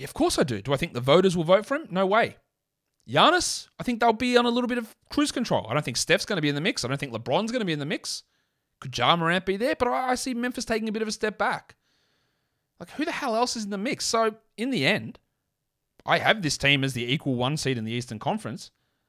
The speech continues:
I think Embiid's gonna do it, even though I don't think he's gonna be gunning for it as much. The fact that the narrative is he's been robbed two years in a row, and if they get to equal one seed,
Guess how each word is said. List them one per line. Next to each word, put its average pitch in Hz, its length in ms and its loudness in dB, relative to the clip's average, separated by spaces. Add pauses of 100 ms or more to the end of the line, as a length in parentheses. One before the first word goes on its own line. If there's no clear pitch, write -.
(520)
I 175 120 -4
think 302 200 -4
Embiid's 220 340 2
gonna 226 180 2
do 208 180 4
it, - 100 -6 (260)
even 277 240 4
though 233 100 8
I 214 60 12
don't 220 140 4
think 214 100 -4
he's 175 100 0
gonna 170 120 0
be 143 80 -2
gunning 135 320 0
for 165 180 0
it 120 60 -2
as 117 80 -8
much. 123 340 -6 (880)
The 156 140 -4
fact 220 240 6
that 214 180 0 (320)
the 160 320 -6
narrative 170 420 4
is 151 120 0
he's 151 100 -2
been 127 300 -2
robbed 160 340 4
two 165 140 -2
years 147 220 0
in 135 60 0
a 113 60 0
row, 107 220 -4 (100)
and 120 80 -4
if 123 60 -4
they 131 140 0
get 185 240 2
to - 160 2
equal 175 240 2
one 127 200 0
seed, 104 300 -8